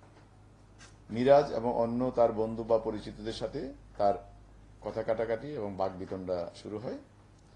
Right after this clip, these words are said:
এক পর্যায়ে মিরাজের যে বন্ধুদের একজন জিহাদ, জিহাদ আবার এখানে সম্পর্কে যে শিপন আছে একজন, শিপনের শ্যালক।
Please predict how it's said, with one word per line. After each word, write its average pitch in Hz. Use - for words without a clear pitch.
এক 101
পর্যায়ে 117
মিরাজের 139
যে 113
বন্ধুদের 127
একজন 120
জিহাদ, 117
জিহাদ 139
আবার 156
এখানে 156
সম্পর্কে 143
যে 117
শিপন 151
আছে 117
একজন, 110
শিপনের 131
শ্যালক। 101